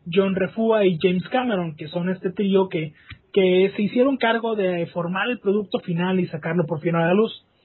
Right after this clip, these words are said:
Distrito nueve otra vez le hace sombra a Avatar con,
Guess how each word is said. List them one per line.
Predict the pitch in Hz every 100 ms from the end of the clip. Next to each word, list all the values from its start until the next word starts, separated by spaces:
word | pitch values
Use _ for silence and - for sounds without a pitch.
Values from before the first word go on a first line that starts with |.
| - - _ -
Distrito | 202 - 262 - 277
nueve | 233 233 254 262 -
otra | - 233 262 294 240
vez | 220 220
le | 220
hace | 202 226
sombra | - 202 208 202 165
a | - 151 175
Avatar | 196 190 185 226 - _ _ _ _
con, | - 170 170 175